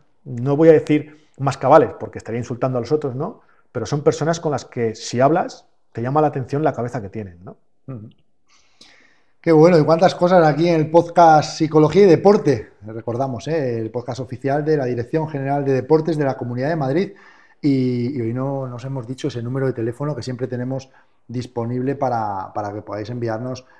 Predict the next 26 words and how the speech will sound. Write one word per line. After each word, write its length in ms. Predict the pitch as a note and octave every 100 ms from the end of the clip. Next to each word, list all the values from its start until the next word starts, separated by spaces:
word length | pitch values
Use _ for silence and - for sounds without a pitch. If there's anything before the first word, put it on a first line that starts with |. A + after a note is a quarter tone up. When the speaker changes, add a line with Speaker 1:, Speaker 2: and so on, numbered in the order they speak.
| _
Speaker 2:
preguntas, 960 | A#2 A2+ G2+ B2+ C3+ C#3 C#3+ C#3+ C#3 -
temas. 460 | C3 C#3+ D#3 D3+
Es 120 | A2 A2+
el 140 | A2+
seis 260 | D#3 E3+ D#3+
cuatro 440 | D3+ E3 D#3+ C3+
cero, 240 | D#3+ F3+ F#3
nueve 260 | D#3 E3+ D#3
cinco 280 | F3 D3+ C3
cuatro, 280 | D#3+ F3
seis 240 | D#3+ D#3+ D#3
uno 200 | C3+ A#2+
cuatro, 400 | C#3 D3+ G#3+ G#3+ _ _ _
seis 260 | - D#3
cuatro 360 | D#3 D#3 D3 C3
cero, 220 | D#3 D#3
nueve 280 | D3+ D3 D3
cinco 240 | D3 C#3+ B2
cuatro, 240 | C#3 C#3
seis 220 | B2 C3 C3
uno 160 | G#2+
cuatro. 460 | G2+ C3+ F#3 G#3 _ _ _ _
Ahí 140 | - A2+
nos 100 | A#2
podéis 260 | A#2+ A#2
enviar, 480 | A#2 A2+ A#2 A#2+ A2+